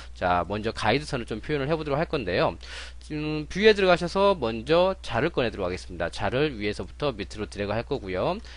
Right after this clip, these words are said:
그 다음에 왼쪽에서 이렇게 드래그해서 중심을 설정을 해 줄 겁니다.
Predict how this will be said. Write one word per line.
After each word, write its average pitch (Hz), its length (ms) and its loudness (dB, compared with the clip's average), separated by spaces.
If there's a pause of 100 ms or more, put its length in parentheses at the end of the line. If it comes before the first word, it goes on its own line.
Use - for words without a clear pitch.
(120)
그 - 100 -14
다음에 110 480 0
왼쪽에서 98 800 -4
이렇게 113 380 -4
드래그해서 101 640 -2
중심을 110 640 -6
설정을 151 640 -4
해 175 160 0
줄 - 180 -12
겁니다. 85 480 -2